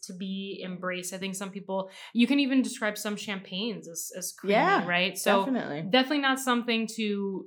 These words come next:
Speaker 1: to fear or fret. I think it's just a different element to, to get to know in a wine.
Speaker 2: Exactly. It's, it's, it's more about feel, feeling textures in your mouth, not necessarily that you're drinking cream.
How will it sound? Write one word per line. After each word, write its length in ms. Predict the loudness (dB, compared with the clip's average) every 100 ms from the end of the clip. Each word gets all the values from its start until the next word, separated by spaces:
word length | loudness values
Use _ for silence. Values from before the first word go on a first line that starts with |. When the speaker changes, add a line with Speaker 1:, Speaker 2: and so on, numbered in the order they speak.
| -8
Speaker 1:
to 120 | -8
fear 460 | -8 -4 0 0 0
or 180 | -2
fret. 520 | -4 -8 -6 -6 -6 -10
I 60 | -8
think 200 | -8 -8
it's 200 | -8 -8
just 200 | -10 -12
a 60 |
different 460 | -12 -12 -10 -10 -8
element 460 | -10 -10 -10 -12 -12
to, 400 | -12 -12 -12 -14 -18 -12
to 80 | -6
get 180 | -6 -6
to 80 |
know 320 | -6 -4 -4 -6
in 120 | -10
a 100 | -12
wine. 300 | -12 -12 -4
Speaker 2:
Exactly. 760 | -2 -2 -4 -2 -4 -6 -4 -2
It's, 200 | -4 -2
it's, 360 | -4 -4 -10 -4
it's 280 | -4 -4 -4
more 260 | 0 2
about 480 | 4 6 6 2 -4
feel, 240 | 0 0 0 -4
feeling 560 | -2 0 0 0 -4 -8
textures 800 | -4 -2 -2 -2 -4 -6 -6 -8 -4
in 140 | -4
your 100 | -2 -2
mouth, 320 | 0 0 -4 -4
not 160 | -4
necessarily 800 | -4 -4 -8 0 4 4 4 2
that 400 | 4 6 4 0 -10 _ _ _
you're 280 | 0 2 2
drinking 540 | 0 -2 0 -2 -4
cream. 640 | -6 0 2 2 -2 -8